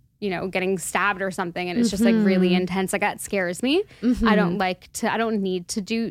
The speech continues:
Speaker 1: to be involved in that kind of stuff. Like, I,
Speaker 2: Mm-hmm.
Speaker 1: I don't wanna be around that. But then there are beautiful moments where I had just, like, incredible deep med-, meditations, and I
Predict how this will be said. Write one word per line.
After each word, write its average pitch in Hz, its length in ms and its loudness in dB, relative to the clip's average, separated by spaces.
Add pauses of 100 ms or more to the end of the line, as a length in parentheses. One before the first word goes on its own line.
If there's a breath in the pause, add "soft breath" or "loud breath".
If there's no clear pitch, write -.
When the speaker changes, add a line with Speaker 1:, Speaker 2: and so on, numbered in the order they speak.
(100)
Speaker 1:
to 233 140 -4
be 233 120 0
involved 226 440 2
in 254 80 0
that 247 200 -2
kind 254 220 -2
of 247 100 -6
stuff. 269 360 -2
Like, 226 120 -2
I, 214 180 2
Speaker 2:
Mm-hmm. 202 380 0
Speaker 1:
I 233 60 2
don't 240 100 0
wanna 214 200 0
be 202 100 0
around 180 280 -2
that. 262 260 -2 (240)
But 233 500 -2
then 214 140 -2
there 202 100 0
are 190 60 -4
beautiful 196 400 -4
moments 185 560 -4
where 185 180 0
I - 60 -2
had 180 260 -4
just, 180 180 -10
like, 170 200 -4 (160)
incredible 202 720 -2
deep 190 260 -6 (100)
med-, 196 220 -2
meditations, 190 720 -2
and 196 100 0
I 180 220 -2